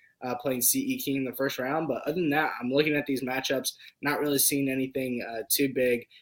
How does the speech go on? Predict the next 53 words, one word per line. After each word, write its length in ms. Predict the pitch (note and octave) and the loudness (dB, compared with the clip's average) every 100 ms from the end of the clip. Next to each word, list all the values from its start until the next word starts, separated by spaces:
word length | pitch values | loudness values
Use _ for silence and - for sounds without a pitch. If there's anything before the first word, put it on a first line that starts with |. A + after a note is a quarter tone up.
| - | -6
I 60 | C3+ | -2
do 240 | C3+ F3 | 6 8
see 260 | G3 G#3 G3+ | 10 10 8
in 140 | E3+ | 8
Region 400 | D#3 F3+ F3 F3 | 8 6 6 2
two, 340 | F3 F3+ E3+ B2 | 6 8 8 6
I 100 | A#2 | 2
mean, 300 | A#2+ A#2 A2 - | -4 -6 -10 -4
you 240 | C3+ C3 | -4 -2
could 320 | - E3 E3 | 2 2 6
see 240 | - E3 D3+ | 4 4 0
DeSoto 640 | D3 - C#3+ D#3+ D3 A2+ | 4 6 6 6 6 4
easily 380 | A#2+ C3+ C3+ C3+ | 2 2 4 2
make 300 | B2+ B2+ - | 0 -4 -2
that 260 | B2 A2 | -4 -2
state 320 | - - C#3+ - | -2 -2 -4 -2
game, 340 | A#2+ A2 A2 - _ _ | -2 -2 -8 -16 _ _
uh, 300 | B2 A#2 A2 | -4 0 0
with 220 | G#2 A#2+ A#2 _ | 2 0 0 _
their 300 | C3 B2 B2+ | -6 0 2
side 260 | B2+ C3+ B2+ | 4 4 2
of 80 | A#2 | -2
the 80 | |
bracket, 540 | G#2+ B2 C#3 - A2+ A2 | -4 0 0 2 -2 -2
but 160 | A#2 - | -6 -2
they 160 | C3+ | 0
might 300 | C3 C3 C3+ | 0 0 0
run 160 | C#3 C#3+ | 2 4
into 380 | C#3+ C3+ C3+ C3+ | 4 4 4 4
a 100 | B2 - _ - | 2 -8 _ 0
New 120 | C#3 | 2
Caney 380 | D3+ D3 D#3+ D3+ | 4 4 4 2
team 240 | D3+ C3+ | 2 2
who's 160 | C3 B2 | 2 0
been 160 | C#3 | 2
scary 420 | C3+ - C3 D3+ | 2 2 4 6
this 240 | C3 A#2+ - | 6 2 2
year 180 | A#2+ B2 | 2 0
and 120 | A2+ | -2
shocked 320 | B2+ A#2+ - | -2 -2 -4
a 40 | |
lot 160 | A#2+ B2+ | -4 -2
of 80 | B2+ | -2
people 240 | C3+ B2+ | -4 -2
in 100 | A#2+ | -4
the 60 | A2+ | 0
Houston 320 | C#3+ - B2 | 0 0 0
area. 300 | A#2+ B2 B2+ | 0 0 0
And 100 | A#2+ | 0
then 140 | B2 B2+ | -2 -4
you've 160 | A#2+ | -4
got, 260 | C3 B2 B2+ - _ _ - | -4 -2 -4 -10 _ _ -6
uh, 260 | B2+ B2+ | 0 2